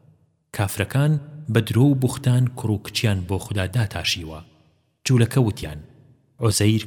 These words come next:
کوڕی خودایە.» گاور وتیان: «عیسا کوڕی خودایە.» کافرەکانی تر وتیان: «مەلائیکە کچی خودان.» نەخێر ئەمانە هیچیان ڕاست نین. خدا پاک و بێخەوشە و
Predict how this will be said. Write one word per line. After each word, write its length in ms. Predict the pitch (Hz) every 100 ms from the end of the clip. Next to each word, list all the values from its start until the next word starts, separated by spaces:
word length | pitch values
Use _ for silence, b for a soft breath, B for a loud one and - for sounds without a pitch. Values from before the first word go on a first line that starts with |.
| -
کوڕی 220 | 127 90
خودایە.» 440 | - 90 76 76 76 - _ _ _ _ _ -
گاور 300 | 92 82 98
وتیان: 440 | 107 - 107 101 98 - - _ _ -
«عیسا 460 | 92 - 98 82 -
کوڕی 200 | - 110 -
خودایە.» 440 | 92 80 78 78 - _ _ _ _ _ 120
کافرەکانی 560 | 104 123 123 156 139 135
تر 120 | 123
وتیان: 460 | 101 - 87 82 - - _ _ _ 107
«مەلائیکە 540 | 98 90 92 - 92 82 - -
کچی 220 | - 123
خودان.» 400 | - 92 82 82 92 - - _ _ _ -
نەخێر 360 | 170 - 110 -
ئەمانە 340 | 98 90 90 85
هیچیان 420 | 101 - 101 87 78
ڕاست 340 | 120 107 - -
نین. 200 | 80 76 87 _ _ _ _ _
خدا 400 | - 98 98 104 120 - - - -
پاک 360 | 87 98 -
و 40 | 104
بێخەوشە 560 | 98 - 104 95 -
و 140 | 98